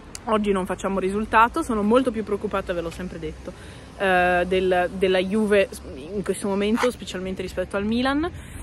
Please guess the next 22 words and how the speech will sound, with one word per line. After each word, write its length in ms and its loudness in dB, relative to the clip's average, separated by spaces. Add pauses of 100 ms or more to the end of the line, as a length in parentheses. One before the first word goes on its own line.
(340)
e 420 6
anche 260 4
perché 360 2
Milan 200 2
e 80 0
Napoli 380 0
non 180 -2
possono 340 -4
vincere 300 -6
tutte 220 -8
e 20 -2
due 140 -6
stasera, 480 0
quindi 280 -4
rendiamolo 480 4
un 100 0
turno 260 -2
favorevole 580 0
come 340 4
potrebbe 460 -4
essere 420 -10
disegnato. 760 -10